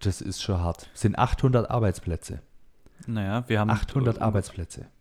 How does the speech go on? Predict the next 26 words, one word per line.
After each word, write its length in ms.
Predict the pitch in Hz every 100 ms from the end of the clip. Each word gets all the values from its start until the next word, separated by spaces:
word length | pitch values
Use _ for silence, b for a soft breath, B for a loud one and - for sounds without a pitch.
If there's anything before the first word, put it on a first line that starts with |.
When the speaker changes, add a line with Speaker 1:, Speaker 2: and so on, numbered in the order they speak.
| _ _
Speaker 2:
wir 260 | 92 104 107
hatten, 420 | 110 110 107 104
haben 120 | 113
ja 100 | 107
ungefähr 380 | 110 120 117 98
achttausend, 760 | 107 - 113 110 107 101 - -
äh, 520 | 107 101 98 95 92 92 _ b b b b b b b b - -
Betriebsinhaber 680 | 107 104 110 123 139 131 135
sozusagen. 420 | 131 135 139 135 127
Das 100 | 101
sind 80 |
ja 100 | 107
quasi 280 | 101 110 101
ein 60 | 101
Rückgang 280 | 117 131 117
um 100 | 110
fünf 260 | 123 113
Prozent. 460 | 120 - 117 98 - - - _ _ _ _ -
Speaker 1:
Na, 320 | 98 98 92
wir 160 | 98
haben, 340 | 95 98 95 90
äh, 220 | 92 92 82
gestartet 520 | 92 - 101 123 101
mit 120 | 92
siebentausendachthundert 1400 | - 127 123 107 95 98 - - - 131 123 127 - - -
Bezirken, 520 | - 117 127 160